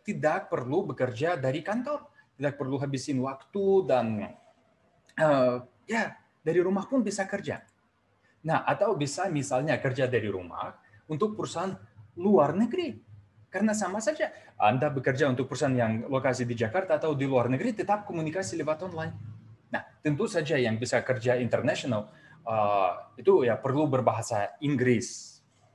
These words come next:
paling minimal. Tapi lagi, sekarang kan ada Google Translate dan cukup gampang menerjemahkan. Nah, betul sekali. Nah, ini gaji digital marketer di Singapura. Jadi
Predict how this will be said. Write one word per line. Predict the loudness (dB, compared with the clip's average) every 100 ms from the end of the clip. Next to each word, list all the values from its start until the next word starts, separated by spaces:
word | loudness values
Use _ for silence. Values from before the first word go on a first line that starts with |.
| _ _ -2
paling | 2 4 6
minimal. | 4 4 2 -2 -6 _ _ _ _ 0
Tapi | 0 0 0
lagi, | 2 2 -2
sekarang | 0 2 4 4
kan | 2
ada | 4 4
Google | 2 2 0
Translate | 0 0 2 2
dan | 4 2 0 -4 -10 -16 -20 _
cukup | -6 -2 -2 -4 _ _ _
gampang | 0 2 2 0 2
menerjemahkan. | -2 -2 -2 0 0 0 -4 -8 _ _
Nah, | 0 0
betul | 0 0 0 0
sekali. | 0 0 -2 -8 _ _ _ _ _ _ _ _ _ _ _ -2
Nah, | 0 2
ini | 2 2
gaji | 2 2 0 -2 -2 -6 -20 -20 -8
digital | -2 0 2
marketer | 4 4 2 0
di | 0 -2
Singapura. | 0 0 0 -2 -2
Jadi | -4